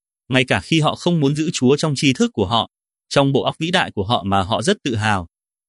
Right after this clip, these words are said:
Chúa đã phó mặc họ cho một tâm trí phóng đãng, một tâm trí bị chối bỏ, một tâm trí ngu ngốc, một tâm trí luôn tự lừa dối mình, và đi vòng quanh theo những vòng tròn, và thực sự đã mất đi khả năng nhận biết chân lý.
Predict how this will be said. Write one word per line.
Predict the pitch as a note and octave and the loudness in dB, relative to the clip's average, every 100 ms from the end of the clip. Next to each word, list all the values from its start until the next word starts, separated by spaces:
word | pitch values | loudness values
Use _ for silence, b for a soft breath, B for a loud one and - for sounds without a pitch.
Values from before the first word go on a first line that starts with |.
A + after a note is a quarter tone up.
| _ | _
Chúa | - C3 D3 | 0 4 4
đã | C#3 | 2
phó | - C3+ | 0 0
mặc | F#3 D3 | 0 0
họ | C3 A2 | -2 -2
cho | - C#3 C#3 | -2 0 0
một | G#2+ | 0
tâm | C3 B2+ | 0 0
trí | - A#2+ A#2+ | 2 2 2
phóng | C3 | -2
đãng, | C#3 A#2 G3 - _ _ _ - | -2 -2 -4 -8 _ _ _ -4
một | A#2 A2 | -2 0
tâm | D3 B2 | 0 0
trí | B2 D3+ | 2 2
bị | D#3+ F#2 | 0 -4
chối | - C#3 | 0 2
bỏ, | E3+ B2 F2 _ _ _ _ _ _ _ B2 | 2 2 0 _ _ _ _ _ _ _ -4
một | B2+ | 0
tâm | D3 C3 | 0 2
trí | C3 | 2
ngu | D#3 D#3 | 2 2
ngốc, | F3 A3 _ _ - | 0 0 _ _ -4
một | A#2 | -2
tâm | D3+ D#3 C#3+ | 0 0 0
trí | D#3+ D#3 | 0 2
luôn | F3 E3+ | 2 2
tự | E3+ A#2 | 0 2
lừa | A#2+ | 4
dối | A#2 | 4
mình, | E3 D3 G2+ _ _ _ - | 4 2 2 _ _ _ -6
và | G2 A#2 | 2 2
đi | C3 E3+ | 2 2
vòng | C#3+ A2 | 2 0
quanh | D#3 D3+ C3+ | 0 -2 -2
theo | D3+ C#3+ | 0 0
những | D#3 E3+ | 0 0
vòng | C3+ F#2+ | -2 0
tròn, | B2 A2+ G2+ - _ _ _ | 2 2 0 -6 _ _ _
và | G#2+ A2+ A2+ | 2 2 2
thực | B2+ | -2
sự | - C#3 | -2 -2
đã | A#2 | 0
mất | D3+ G3 | 0 0
đi | D#3+ | 0
khả | E3+ C3 G2 | -2 -2 0
năng | C3+ C#3+ | 0 2
nhận | A#2 | 0
biết | C3+ F3+ | 0 -2
chân | C#3+ B2+ | 0 4
lý. | B2 B2 | 4 4